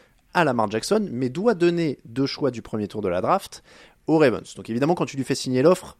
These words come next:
c'est qu'a priori, t'es prêt à donner les deux, les ch-, les deux choix du premier tour. Tu, tu, tu t'estonnes pas après quand on te les demande. La question, messieurs, déjà, c'est est-ce que vous pensez que les Ravens vont s'aligner sur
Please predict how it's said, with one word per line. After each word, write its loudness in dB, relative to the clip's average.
c'est -12
qu'a -4
priori, 2
t'es -2
prêt 0
à 8
donner 0
les 4
deux, 0
les 0
ch-, -10
les -2
deux 2
choix 0
du -2
premier 2
tour. 0
Tu, -6
tu, -8
tu -10
t'estonnes -2
pas 4
après 0
quand -6
on -8
te -6
les 0
demande. -2
La 4
question, -2
messieurs, -4
déjà, 0
c'est 0
est-ce -4
que -2
vous -4
pensez -4
que -8
les 2
Ravens 0
vont -8
s'aligner -2
sur -2